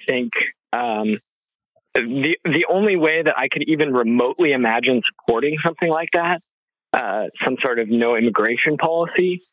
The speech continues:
would be if it were paired with some sort of, uh, very robust policy for helping people where they live, right? For helping people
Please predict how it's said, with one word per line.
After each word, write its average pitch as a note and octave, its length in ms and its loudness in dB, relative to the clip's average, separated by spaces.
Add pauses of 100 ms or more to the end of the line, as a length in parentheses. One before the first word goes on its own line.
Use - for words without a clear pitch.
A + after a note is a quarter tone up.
(160)
would C3 160 2
be C#3+ 160 0
if C3 160 -2
it D3 100 0
were B2+ 160 0
paired C#3+ 480 -4
with A#2 240 -2 (460)
some C3 200 -2
sort B2+ 200 0
of, A2 180 -2 (140)
uh, A2 340 2
very C3+ 460 0
robust A#2+ 580 0 (880)
policy C3 680 0
for B2 140 -2
helping C3+ 480 -2
people A#2+ 400 -2
where A#2 240 0
they G#2+ 180 0
live, G#2 380 0 (300)
right? A2+ 240 -2
For C3 120 0
helping D3 340 0
people B2 260 0